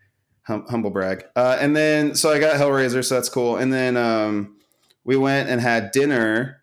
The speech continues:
Well, first we met up with Carrie for drinks, and then we went and had dinner at New State Burgers, which I've been there before but never ate there before. Uh, the burger was amazing. Also had some loaded tots that were amazing.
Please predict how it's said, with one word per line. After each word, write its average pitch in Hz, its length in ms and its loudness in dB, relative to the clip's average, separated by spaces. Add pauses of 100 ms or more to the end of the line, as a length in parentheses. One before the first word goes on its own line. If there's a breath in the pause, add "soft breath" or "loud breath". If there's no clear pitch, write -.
Well, 135 160 2
first 170 220 0
we 151 80 0
met 135 100 0
up 113 60 -2
with 113 120 -6
Carrie 95 220 -2
for - 120 -16
drinks, 90 280 -8
and 117 140 -2
then 123 160 0
we 120 140 0
went 117 180 0
and 117 80 -4
had 104 220 -4
dinner 107 360 -2
at 90 200 -2
New 147 140 0
State 95 360 -4
Burgers, 92 420 -8
which 101 460 -6
I've 98 140 -4
been 113 120 -2
there 113 140 -2
before 104 360 -6
but 98 100 -6
never 98 280 -8
ate 104 180 -4
there 92 140 -6
before. 90 520 -8 (560)
Uh, 104 280 0
the 104 100 -2
burger 131 320 0
was 143 160 0
amazing. 127 640 -2 (460)
Also 110 220 -2
had 113 120 0
some 110 180 -2
loaded 113 300 0
tots - 760 -4
that 104 200 -2
were 104 240 -2
amazing. 110 640 -4